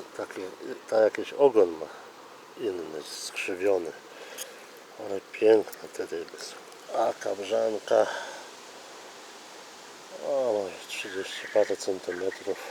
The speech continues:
O, już gotowa. O, sobie poszła. O, stanęła tutaj przy brzegu. Odpocznie i odpłynie. Tak, pamiętajmy, żeby te rybki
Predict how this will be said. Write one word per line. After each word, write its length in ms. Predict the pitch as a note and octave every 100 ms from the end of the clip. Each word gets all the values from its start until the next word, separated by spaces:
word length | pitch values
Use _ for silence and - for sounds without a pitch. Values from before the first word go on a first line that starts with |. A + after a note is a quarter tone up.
| - - - - -
O, 240 | A#2 F#2+ F#2+
już 120 | F#2+
gotowa. 480 | G2 - G2 A#2+ D3+ - - - - - - - - - - - - - - - - - - - - - - - - - - - - - - - - - - - - -
O, 340 | D3 B2 G#2 - - - -
sobie 200 | - F2+ F2 -
poszła. 440 | F#2+ - C#3 C3+ - - - - - - - - - - - - - - - - - - - - - -
O, 40 | B2
stanęła 600 | A2 - A2 G#2 G#2+ G#2 F#2
tutaj 360 | F2+ F2+ E2+ E2+ -
przy 100 | G2+ E2
brzegu. 440 | A#2 A#2 G#2+ G#2+ F#2+ - - - - - - - -
Odpocznie 540 | - E3 C#3+ - C3+
i 280 | A2+ G#2+ G2+
odpłynie. 480 | F#2+ - A2 G2+ E2+ - - - - - - - -
Tak, 100 | A2
pamiętajmy, 800 | - C3 B2+ A#2+ B2+ A#2+ G#2+ F#2+
żeby 260 | F#2 F#2+
te 140 | - G2
rybki 240 | G2 -